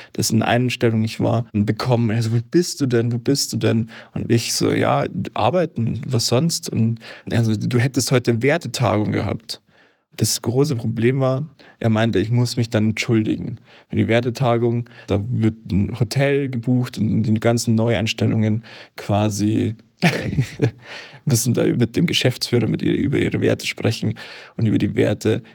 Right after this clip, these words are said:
eben unserer Zeitung. Und, ähm, er meinte, ich muss mich persönlich bei dem Sekretär des Geschäftsführers entschuldigen. Das sei ein bisschen ein exzentrischer Mensch.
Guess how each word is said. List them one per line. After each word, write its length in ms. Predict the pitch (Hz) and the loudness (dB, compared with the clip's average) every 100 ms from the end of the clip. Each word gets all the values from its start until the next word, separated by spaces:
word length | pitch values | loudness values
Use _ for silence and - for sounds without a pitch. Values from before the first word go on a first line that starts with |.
| - | -2
eben 300 | 110 110 - | 0 0 0
unserer 480 | 113 104 - - - | 0 0 -2 -4 0
Zeitung. 400 | 123 175 180 208 - - - - _ _ _ | 0 2 0 -2 -10 -20 -20 -20 _ _ _
Und, 540 | 127 123 120 123 123 113 | 0 2 2 0 0 0
ähm, 520 | 123 120 117 117 107 | 0 2 0 -2 -2
er 100 | 113 | 0
meinte, 300 | 117 127 135 | 2 2 0
ich 60 | 123 | 0
muss 140 | 123 | 0
mich 140 | 117 117 | 0 0
persönlich 840 | 110 113 135 151 143 151 - - | 0 2 2 2 0 -2 -8 -2
bei 180 | 117 110 | 0 2
dem 180 | 110 | 0
Sekretär 640 | 135 - - - - 127 127 | 0 -2 0 -2 2 0 0
des 160 | 123 | -2
Geschäftsführers 720 | - - 113 - - 117 107 - | -2 0 0 -2 0 0 0 -2
entschuldigen. 640 | - 131 131 123 131 139 - - - - | -2 0 0 0 -2 -4 -12 -20 -20 -8
Das 460 | 117 - - - - | -4 -2 -4 -8 -8
sei 160 | - 104 | -2 0
ein 140 | 110 | 0
bisschen 180 | 107 - | 0 -2
ein 120 | - | -2
exzentrischer 760 | - - - 131 131 120 107 110 | -2 -2 0 0 0 0 0 2
Mensch. 380 | 107 110 101 | 2 2 0